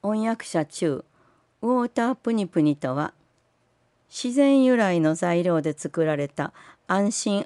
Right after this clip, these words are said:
安全なメイキングトイ、作って楽しむおもちゃです。水が固まってプニプニになったものから、魚や動物、フルーツなどを形作ります。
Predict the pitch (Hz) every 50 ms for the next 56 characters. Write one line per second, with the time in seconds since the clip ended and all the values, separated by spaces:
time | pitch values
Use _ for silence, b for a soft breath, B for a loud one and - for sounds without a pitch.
0 | - - 180 175 180 180 170 160 170 170 165 165 165 170 175 - b b b b
1 | _ - 180 185 185 185 175 - 180 180 175 170 160 160 - - 180 170 - -
2 | _ b b b b b b b b b b b - - 185 - 247 262 _ -
3 | 170 160 - 160 147 151 156 147 - - 156 165 180 - - 160 160 156 156 151
4 | - 143 127 123 - 135 - - - - _ _ _ _ _ _ _ _ _ _
5 | _ _ _ _ _ _ b b b b b b b b b _ _ _ _ _
6 | _ _ _ _ - 202 220 220 - 262 262 262 254 240 - 214 208 - 214 196
7 | 196 185 180 - _ - 175 - b b b b b b b _ - 220 220 226
8 | 233 226 - 226 214 214 220 214 214 202 202 202 196 202 _ - 170 151 151 151
9 | 147 151 147 147 - 143 131 139 151 - b b b b b b b b b -
10 | - 180 175 - 202 185 180 190 175 156 139 147 202 - _ _ _ - 160 165
11 | 160 165 156 160 151 - - - - _ _ _ - 202 208 202 190 180 185 -
12 | 170 160 165 160 156 147 156 156 185 - - - - 147 - - 143 139 - 147
13 | 127 127 139 - - 147 127 127 127 127 123 117 - - - -